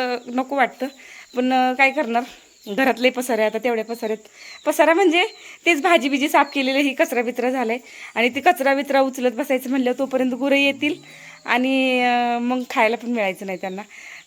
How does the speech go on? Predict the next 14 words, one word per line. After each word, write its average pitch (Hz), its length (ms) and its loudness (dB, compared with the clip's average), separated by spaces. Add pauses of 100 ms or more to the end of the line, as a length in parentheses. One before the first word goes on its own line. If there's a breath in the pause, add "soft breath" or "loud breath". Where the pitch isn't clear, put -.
तर, 233 200 2
अ, - 320 0
जरा 277 300 4
उशीर 311 360 2
केला 294 180 2
ना, 254 140 0
जर 254 100 0
संध्याकाळचं 254 520 0
बनवलं 254 340 2
तर 277 60 0
मग 269 160 0
जेवण 294 380 4
जात 240 280 2
नाही. 180 180 -2